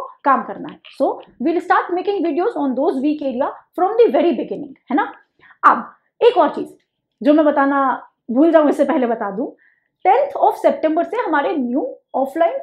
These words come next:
as well as online batches start हो रहे हैं। तो जो भी आपको अच्छा लगता है, आप ऑफलाइन बैच में भी जा सकते हैं, आप ऑनलाइन बैच में भी जा सकते हैं। Also, you'll get a demo of everything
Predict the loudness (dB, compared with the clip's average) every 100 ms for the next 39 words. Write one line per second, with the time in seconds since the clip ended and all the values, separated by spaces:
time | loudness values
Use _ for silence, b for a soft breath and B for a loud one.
0 | 0 0 0 -2 -2 -2 -2 0 0 0
1 | -4 -4 -4 -4 -4 -8 -10 -16 -16 -16
2 | -20 -20 _ -6 -2 0 2 2 0 -4
3 | -4 -8 -8 -12 -12 -14 B B -6 -6
4 | -8 -4 -2 -2 -2 -2 0 -2 -4 -6
5 | -4 -2 -4 -4 -8 -10 -10 -14 -12 -14
6 | -16 -16 -16 -16 _ _ 0 0 0 -6
7 | -8 B B B -2 0 0 0 0 0
8 | 0 0 -2 -4 -2 -2 -4